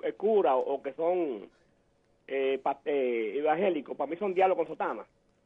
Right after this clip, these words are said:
porque na-, nada más sirve a, a sus intereses, eh, eh, eh,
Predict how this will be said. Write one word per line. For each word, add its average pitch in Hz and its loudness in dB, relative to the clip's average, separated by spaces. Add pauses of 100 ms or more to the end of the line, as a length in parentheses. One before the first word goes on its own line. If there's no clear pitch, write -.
(680)
porque 135 -2 (280)
na-, 147 -4
nada 156 0
más 165 2
sirve 208 6
a, 165 2
a - -2
sus 165 -4
intereses, 170 0 (280)
eh, 143 2 (160)
eh, 131 -6
eh, 143 2